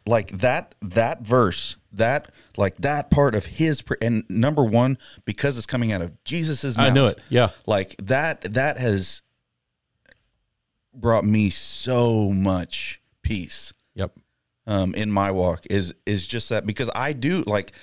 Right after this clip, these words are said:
Speaker 1: I was challenged in, in college, um, with the, with the idea that,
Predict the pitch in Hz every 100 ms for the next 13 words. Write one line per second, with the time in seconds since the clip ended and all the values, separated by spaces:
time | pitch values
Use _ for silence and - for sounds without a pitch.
0 | - - _ - 127 147 - - _ _
1 | - 117 160 120 92 - 98 98 92 90
2 | - 98 95 87 98 92 87 90 - -
3 | _ 98 92 90 85 - 101 101 - 95
4 | 92 101 113 120 113 98 95 98 95 92
5 | 90